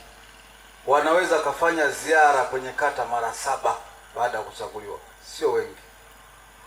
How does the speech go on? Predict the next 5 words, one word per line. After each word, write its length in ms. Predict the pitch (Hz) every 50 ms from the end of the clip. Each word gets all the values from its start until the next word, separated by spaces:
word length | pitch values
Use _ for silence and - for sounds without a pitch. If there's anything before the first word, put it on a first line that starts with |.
| - - - - - - - - - - - - -
Kama 240 | - 180 190 196 185
mtakumbuka, 760 | 175 165 170 - - 170 170 170 190 196 - 170 156 147 - - - - - - - - - - - - - - - - - - - - - - - - - - - - - - - -
nilikuja 540 | 135 143 151 156 151 151 180 196 190 170 160
Kitunda 680 | 151 156 151 - - 190 196 196 190 196 190 190 190
kufanya 1000 | 180 156 - - - - 151 151 - - 175 185 190 190 190 185 185 185 185 180